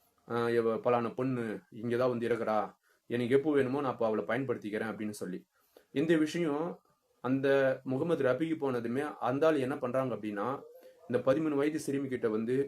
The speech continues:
"நீயும் கண்ணனும் தவறு பண்றது ஊரு, ஊரு ஃபுல்லா நான் பரவி விட்டுருவேன், என் கூட வந்து அவங்ககிட்ட எப்படி இருந்தியோ அதே மாதிரி என்கிட்டயும் நீ அட்ஜஸ்ட் பண்ணி போகணும்" அப்படின்னு சொல்லி அவனும் பல முறை அந்த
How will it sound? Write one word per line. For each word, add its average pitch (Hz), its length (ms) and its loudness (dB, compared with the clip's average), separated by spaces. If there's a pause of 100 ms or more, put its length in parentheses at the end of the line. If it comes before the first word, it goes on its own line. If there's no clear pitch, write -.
(360)
"நீயும் 147 520 0
கண்ணனும் 139 460 -2
தவறு 135 280 2
பண்றது 120 420 -2
ஊரு, 139 360 0
ஊரு 156 200 0
ஃபுல்லா 131 260 -2
நான் 123 160 -4
பரவி 131 260 0
விட்டுருவேன், 107 460 -4 (520)
என் 139 280 2
கூட 147 160 2
வந்து 127 240 0 (100)
அவங்ககிட்ட 123 380 -2
எப்படி 123 240 -2
இருந்தியோ 120 220 -2
அதே 113 180 0
மாதிரி 127 220 -2 (380)
என்கிட்டயும் 135 480 2
நீ 135 140 -2
அட்ஜஸ்ட் 113 280 -6
பண்ணி 120 160 -4
போகணும்" 117 320 -4
அப்படின்னு 110 200 -6
சொல்லி 107 320 -6 (400)
அவனும் 175 340 4
பல 135 180 0
முறை 123 340 0
அந்த 117 220 -4